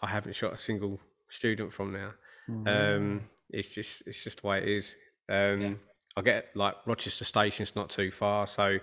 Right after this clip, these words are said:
Speaker 1: a lot of people come down from London 'cause it's only a short, short, fast train journey to, uh, Rochester. So
Speaker 2: Yeah.
Speaker 1: they come down from London, and it's, it's nice. It's, it's quite humbling. Manchester, uh, Bristol.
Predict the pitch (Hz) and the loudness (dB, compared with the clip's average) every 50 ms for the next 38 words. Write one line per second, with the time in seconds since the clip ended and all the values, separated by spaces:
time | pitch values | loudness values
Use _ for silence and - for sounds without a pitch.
0 | - - - - - - - - _ _ _ - 104 107 113 135 123 107 - - | -4 -12 -20 -20 -20 -20 -20 -20 _ _ _ -4 -2 0 2 2 2 0 0 0
1 | 127 120 120 - - 123 117 110 117 113 107 - - 120 120 117 117 107 107 95 | 0 0 0 0 -2 0 2 2 2 0 0 0 0 2 2 2 2 2 0 -2
2 | 92 92 - _ _ _ _ _ _ - - - 104 101 110 - - 117 107 101 | -4 -6 -12 _ _ _ _ _ _ -14 -8 -6 -4 -4 -2 0 0 2 2 2
3 | 101 - - 104 - - - - - - - - 104 90 - - _ _ _ _ | 2 0 0 -2 -2 -4 -12 -16 -14 -8 -4 -4 -4 -4 -4 -10 _ _ _ _
4 | _ _ _ - - - 107 101 101 - - - 104 101 101 98 107 98 98 98 | _ _ _ -8 -2 0 2 2 2 0 -2 0 0 2 2 2 0 0 0 0
5 | 92 92 95 - _ _ _ _ _ _ _ _ _ _ _ _ - - - - | -2 -4 -6 -10 _ _ _ _ _ _ _ _ _ _ _ _ -20 -12 -8 -4
6 | 98 98 98 98 98 98 95 104 101 - - 101 - - 107 104 - - 101 98 | -4 -2 0 -2 -2 -2 -4 -6 -6 -6 -8 -10 -10 -8 -8 -8 -6 -4 -2 -2
7 | 98 101 - - - - - - - 104 101 107 - _ - 98 - - 117 110 | -2 -4 -8 -12 -20 -18 -14 -10 -8 -8 -8 -10 -12 _ -14 -8 -4 0 0 2
8 | 107 110 107 - - 107 107 104 107 107 101 98 98 98 98 95 - _ _ - | 4 2 2 2 0 0 2 2 2 2 0 0 -2 -2 -4 -6 -10 _ _ -4
9 | 98 98 73 - - - 117 - - 139 143 131 98 - - - 104 73 - - | -4 -4 -4 -6 -6 -6 -4 0 2 4 4 4 2 0 -2 -6 -6 -6 -6 -8
10 | - - - 104 - - - - - _ _ - - - - 120 123 113 107 98 | -10 -8 -8 -8 -6 -8 -12 -14 -16 _ _ -6 -4 -2 -2 -2 0 0 0 0
11 | 92 92 110 117 117 107 - 113 - - 127 120 120 117 - - - - - - | 2 2 0 0 0 0 -2 -4 0 2 4 4 4 2 0 -8 -20 -20 -20 -20
12 | - - - - - _ _ _ - 104 101 101 104 107 101 - - _ - 117 | -20 -20 -20 -20 -20 _ _ _ -2 0 2 2 2 0 -2 -6 -4 _ 2 2
13 | 110 - - 117 120 120 117 | 2 2 2 2 2 0 0